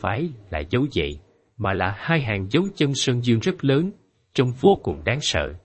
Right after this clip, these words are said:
Quân Sinh chạy theo Thúy Vũ suốt cả quãng đường. Hai người đi qua mấy khu phố không người, rồi đi tới một thư quán bỏ hoang gần đó.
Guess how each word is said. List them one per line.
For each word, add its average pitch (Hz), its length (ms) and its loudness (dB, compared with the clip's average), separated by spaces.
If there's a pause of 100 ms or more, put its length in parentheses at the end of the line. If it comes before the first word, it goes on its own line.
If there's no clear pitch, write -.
(260)
Quân 165 180 6
Sinh 151 340 2
chạy 104 200 2
theo 123 260 0
Thúy 139 320 0
Vũ 107 300 0
suốt 214 300 -4
cả 110 200 -2
quãng 104 240 -2
đường. 85 280 -2 (460)
Hai 170 160 2
người 104 240 2
đi 139 200 0
qua 131 180 0
mấy 147 240 2
khu 143 160 0
phố 143 300 0
không 190 220 -4
người, 87 300 -2 (260)
rồi 117 160 4
đi 139 200 0
tới 143 200 2
một 110 240 -4
thư 139 200 2
quán 156 220 -2
bỏ 123 280 -2
hoang 127 220 -2
gần 87 200 -2
đó. 123 320 -2